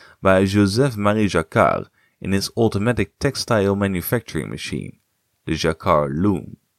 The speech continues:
The instructions on the cards would be executed on the numbers put into the store, the engine's memory. The store made up the largest part of the engine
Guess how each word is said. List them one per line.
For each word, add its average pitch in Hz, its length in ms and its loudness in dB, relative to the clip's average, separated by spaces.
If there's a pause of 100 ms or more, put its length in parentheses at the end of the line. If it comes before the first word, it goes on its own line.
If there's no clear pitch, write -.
(1120)
The 139 220 4
instructions 135 580 0
on 101 80 0
the 85 80 0
cards 71 640 0
would 123 200 2
be 101 220 2
executed 110 640 0
on 95 120 -2
the 82 80 0
numbers 107 520 0
put - 280 -2
into 95 500 0 (260)
the 87 200 0
store, - 720 0 (520)
the - 160 -2
engine's 82 400 -6
memory. 82 680 -4 (880)
The 98 100 2
store 196 420 4
made 143 260 4
up 131 120 4
the 101 80 2
largest 107 560 2
part 113 280 4
of 85 120 0
the 85 160 2
engine - 420 -4